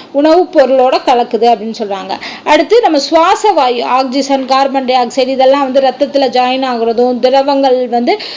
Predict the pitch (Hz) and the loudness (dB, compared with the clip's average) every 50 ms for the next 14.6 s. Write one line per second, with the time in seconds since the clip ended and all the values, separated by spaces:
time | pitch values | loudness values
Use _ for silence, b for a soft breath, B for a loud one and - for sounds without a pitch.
0 | B B - 370 359 - 415 415 415 359 320 262 - 277 - - 269 269 277 285 | B B 0 2 2 2 2 2 2 2 2 0 -2 -4 -2 2 4 4 4 4
1 | 285 277 269 269 269 269 262 262 277 269 269 320 359 349 339 330 320 311 311 302 | 4 2 0 0 -2 -4 -4 -2 -2 0 2 2 2 2 2 0 0 0 0 0
2 | 320 311 - - 262 254 294 302 311 302 294 262 302 294 277 277 262 247 277 262 | -2 0 2 2 2 2 2 0 0 0 -2 0 0 -2 0 0 2 2 2 2
3 | 240 277 269 262 269 269 277 269 359 415 440 370 320 311 294 285 294 320 339 320 | 2 2 2 2 2 0 0 0 0 2 2 2 2 2 2 2 2 0 0 0
4 | 302 294 302 302 277 262 - 247 247 262 277 285 302 302 302 294 277 262 247 247 | 0 0 0 -2 -2 -2 0 0 2 2 2 2 2 2 2 0 0 0 0 0
5 | 285 453 - - 269 247 233 233 233 226 220 214 208 196 190 190 190 180 196 208 | 0 0 0 2 2 2 4 2 2 0 -2 -2 -2 -2 -4 -4 -4 -4 -2 -4
6 | 208 - B B B B B B B - - 233 254 226 214 208 240 320 320 - | -4 -4 B B B B B B B -4 -2 -2 -2 -2 0 0 0 0 0 0
7 | - 220 208 214 220 208 214 214 214 220 208 220 226 226 233 226 220 214 - - | -2 -2 0 0 -2 -2 -2 -4 -4 -4 -2 -2 -2 -2 -2 -2 -2 -4 -4 -6
8 | 220 196 - 220 254 349 466 - B B B B B B 269 277 294 - 294 254 | -6 -4 0 0 2 2 0 -2 B B B B B B 2 2 2 2 0 0
9 | 339 294 294 320 359 415 440 466 494 480 381 370 403 392 415 330 359 320 - 320 | 2 2 4 4 4 4 4 4 2 2 2 2 4 4 4 4 2 2 2 0
10 | 330 302 294 285 262 262 294 330 320 277 262 269 294 311 311 294 294 285 285 294 | 0 0 2 2 2 0 0 0 0 0 0 0 0 0 0 0 0 0 0 0
11 | 320 320 - 254 240 247 247 233 214 254 302 453 466 B B B B B - 370 | 0 2 2 4 4 4 2 2 2 2 2 0 0 B B B B B 2 4
12 | 403 427 427 466 440 381 415 392 381 349 302 294 302 311 311 294 277 302 311 339 | 4 4 4 2 2 2 2 2 2 0 0 2 2 2 0 2 2 2 2 2
13 | 330 339 330 302 294 269 277 302 302 330 330 311 320 294 311 302 - 294 254 240 | 0 0 0 2 2 2 2 2 2 2 2 0 0 0 -2 -2 0 0 0 0
14 | 220 247 247 240 233 233 233 247 240 262 370 | 0 0 2 2 0 0 0 0 0 2 2